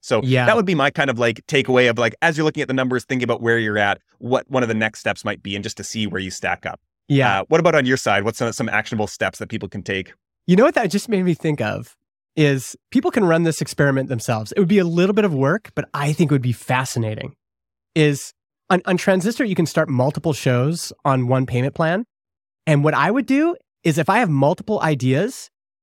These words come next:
Speaker 2: I would record a trailer episode for each one. So I've got five ideas, trailer episode for each one, submit it to Apple Podcasts, Spotify, all the players, all the discovery mechanisms,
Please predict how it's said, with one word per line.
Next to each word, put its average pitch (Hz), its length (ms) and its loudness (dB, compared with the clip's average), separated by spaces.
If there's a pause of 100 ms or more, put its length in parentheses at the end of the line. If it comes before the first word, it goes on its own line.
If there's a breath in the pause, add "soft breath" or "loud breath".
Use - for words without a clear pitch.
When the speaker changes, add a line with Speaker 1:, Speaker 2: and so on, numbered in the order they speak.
(140)
Speaker 2:
I 165 100 2
would 196 140 2
record 190 320 2
a - 80 -4
trailer 190 440 2
episode 156 400 0
for 143 140 -4
each 170 240 -2
one. 120 240 0 (300)
So 170 100 2
I've 147 100 2
got 143 180 0
five 160 440 2
ideas, 170 580 2 (600)
trailer 208 400 2
episode 208 360 -2
for 185 120 -4
each 170 200 -2
one, 135 280 2 (800)
submit 156 420 2
it 202 100 -2
to - 140 -4
Apple 139 200 0
Podcasts, 135 520 0
Spotify, 127 480 0
all 135 140 2
the 160 200 0 (120)
players, 117 380 0
all 151 240 2
the 170 300 4
discovery 151 640 0
mechanisms, 113 680 -2